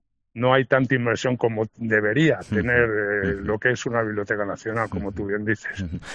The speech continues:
Speaker 2: Porque el, el, tengo entendido que la Biblioteca Nacional tiene un edificio en Alcalá de Henares, no he estado en, en ese edificio, pero no sé en qué estado está y si tienen problemas parecidos.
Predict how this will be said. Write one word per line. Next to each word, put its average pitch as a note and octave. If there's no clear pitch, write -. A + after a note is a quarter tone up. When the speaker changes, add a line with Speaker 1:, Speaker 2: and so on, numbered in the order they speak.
Speaker 2:
Porque G2+
el, F#2+
el, F2
tengo G2+
entendido C3
que C3
la A#2
Biblioteca G#2
Nacional A2
tiene F2
un F2
edificio E2+
en F2+
Alcalá F2+
de E2+
Henares, G#2
no G2
he G2+
estado E2
en, D2+
en E2
ese D#2+
edificio, G#2
pero F#2+
no G2
sé A#2+
en A#2
qué A#2
estado G#2+
está C#3
y A#2+
si F2
tienen F#2+
problemas F#2
parecidos. F#2